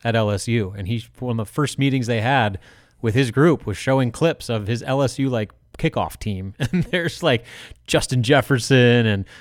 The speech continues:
you know, all those guys running down the field, you know, tackling guys during a, a kickoff drill. So, um, there's, that is a huge part of being able to actually stick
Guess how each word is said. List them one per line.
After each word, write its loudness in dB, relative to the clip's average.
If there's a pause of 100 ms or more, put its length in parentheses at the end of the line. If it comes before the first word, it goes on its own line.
(120)
you -6
know, 4
all 6
those 0
guys 0
running 4
down 4
the 0
field, -2
you -2
know, -4
tackling -4
guys -2 (100)
during 0
a, -6
a -6
kickoff -2
drill. -4
So, 0 (340)
um, 0 (420)
there's, -4
that -4 (120)
is -6
a -2
huge 2
part 2
of -4
being 2
able 4
to -2
actually -4
stick -4